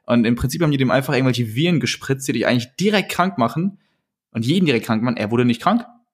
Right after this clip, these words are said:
Es ist nichts passiert. Er wurde kom-, äh, war komplett gesund. Das ist sauspannend. Und ich bin auch, ich muss da vorsichtig sein, wie ich jetzt ausdrücke, aber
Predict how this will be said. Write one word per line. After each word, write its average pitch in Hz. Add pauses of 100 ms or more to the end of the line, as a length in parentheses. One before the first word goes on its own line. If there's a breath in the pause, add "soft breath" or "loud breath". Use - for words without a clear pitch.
(120)
Es -
ist 120
nichts 190
passiert. 214 (260)
Er 117
wurde 139
kom-, 123
äh, 117
war 127
komplett 147
gesund. 147
Das 113
ist 117
sauspannend. 139 (400 soft breath)
Und 123 (540)
ich 143
bin 190
auch, 180
ich 131
muss 131
da 127
vorsichtig 135
sein, 127
wie 123
ich 120
jetzt 117
ausdrücke, 135
aber 120